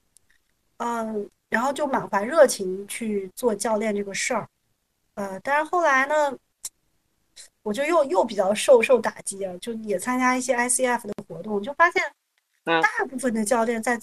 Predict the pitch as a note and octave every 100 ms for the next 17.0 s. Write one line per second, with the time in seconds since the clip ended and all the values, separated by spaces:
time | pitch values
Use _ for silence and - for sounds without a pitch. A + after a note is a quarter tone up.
0 | - - G3 F3 G3 G#3 C4 C4 A#3+ A3
1 | - D#4 D#4 B3 B3 C#4 B3+ - G3+ A3+
2 | - - _ _ _ E3+ F#3+ F3+ A#3+ -
3 | A#3+ - - B3 - C#4+ - - D4 -
4 | _ - - - C#4 - - - _ _
5 | _ _ - - A4+ - - A4+ _ E5
6 | D#5+ - A3 - - _ _ - F3+ -
7 | _ _ _ _ _ - F#3 A3 G3+ D4+
8 | E4 D#4+ D4 C4 G3+ E3+ C3 D#3+ C3 B2
9 | D3 G2+ F#2+ - G#3 G3 - - - -
10 | - C4+ C#4 - A#2+ C4 B3+ A#3 A#3 B3
11 | A#3+ G#3+ A3+ A#3 A3 G#3 G3+ G#3 G3+ G3+
12 | _ _ _ _ - G3 F#3+ D4 B3+ G#3
13 | A#3 B3 G#3 A#3 B3+ C4 A3+ A3+ A3+ A3
14 | A3+ A3 E3+ A#2+ A2+ G#3+ G#3+ A3+ F3+ F3+
15 | G3 F#3+ B3+ A#3 - B3 G3 G3+ G3+ G#3
16 | A#3 B3 A#3+ C4+ G#3+ F#3 A3+ A3+ G3